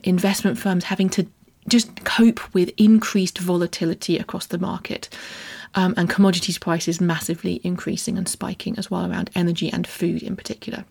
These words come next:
as well as some, some of the metals as well. Now, all of this means that there is a challenge to your investment income. So if your school relies on endowment income, you need to be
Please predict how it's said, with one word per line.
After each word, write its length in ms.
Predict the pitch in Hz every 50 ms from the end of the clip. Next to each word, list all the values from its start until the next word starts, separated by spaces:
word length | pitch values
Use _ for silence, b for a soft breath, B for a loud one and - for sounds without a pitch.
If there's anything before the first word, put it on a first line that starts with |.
| _ _ - -
as 100 | 196 196
well 140 | 220 214 190
as 160 | 175 - -
some, 240 | - - 175 165 -
some 160 | - - 170
of 80 | 170 170
the 60 | 175
metals 420 | 165 170 165 - - - 185 -
as 140 | - - -
well. 180 | - - - - _ _ _ _ _ _ _ _ _ _ _ _ _ B B B B B B B B B B B 240
Now, 340 | - 220 208 208 214 196 - - _ _ _ _ -
all 200 | 262 285 320 311
of 100 | 277 240
this 200 | 240 220 - -
means 360 | 196 185 180 180 175 175 -
that 260 | - - 180 175 - _ _
there 220 | - 190 180 180 180
is 200 | 180 175 - - -
a 60 | 185
challenge 580 | 185 - - - - 220 214 208 202 202 196 -
to 100 | - 185
your 120 | 185 175
investment 440 | 175 170 170 170 - - - - -
income. 260 | 156 170 - 208 185
So 80 | - 175
if 100 | - -
your 140 | 185 190
school 260 | 202 - - 226 220 214
relies 420 | 208 208 202 196 190 185 185 - - _
on 200 | - 185 185 180 -
endowment 460 | - 180 180 185 196 190 202 226 226
income, 380 | - 240 233 - - 262 277 277 B B B B B B B B B B B B B
you 200 | - 185 196 202
need 240 | 196 196 190 190 -
to 120 | - -
be 380 | 175 - 196 180 180 180 175 170